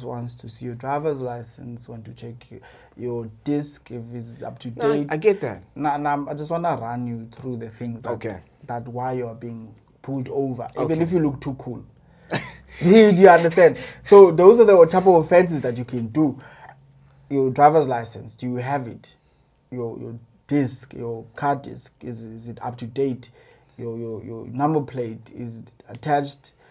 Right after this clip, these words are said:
Speaker 1: back one is attached as well. Do the number plate correspond with the disc?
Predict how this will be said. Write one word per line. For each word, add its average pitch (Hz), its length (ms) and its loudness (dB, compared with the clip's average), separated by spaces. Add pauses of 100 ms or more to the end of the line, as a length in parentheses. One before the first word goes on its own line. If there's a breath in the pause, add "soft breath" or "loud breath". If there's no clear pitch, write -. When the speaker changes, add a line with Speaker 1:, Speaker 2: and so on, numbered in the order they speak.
(460 soft breath)
Speaker 1:
back 135 260 -4
one 113 240 -8
is 117 120 -18
attached 131 480 -10
as 123 180 -12
well. 139 320 -4 (840 soft breath)
Do 135 240 -6
the 127 460 -4 (120)
number 156 320 2
plate 120 540 -12 (420)
correspond 131 640 -10
with 113 120 -18
the 117 80 -18
disc? 139 640 -4